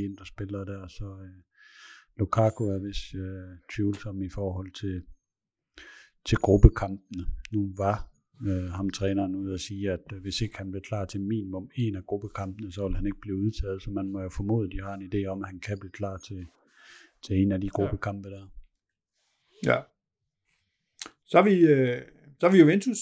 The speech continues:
Speaker 3: Vi sender elleve afsted, så vi har nærmest et helt hold afsted,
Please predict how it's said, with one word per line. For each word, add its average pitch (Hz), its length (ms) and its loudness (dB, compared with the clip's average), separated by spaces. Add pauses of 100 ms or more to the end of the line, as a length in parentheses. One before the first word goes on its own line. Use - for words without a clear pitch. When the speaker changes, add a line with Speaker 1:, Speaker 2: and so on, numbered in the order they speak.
Speaker 3:
Vi 170 100 -10
sender 139 640 -2 (280)
elleve 226 340 10
afsted, 170 280 0 (120)
så 151 140 -10
vi 143 100 -2
har 170 220 -2
nærmest 131 260 -4
et 135 80 -6
helt 139 180 -2
hold 175 220 -2
afsted, 175 320 -4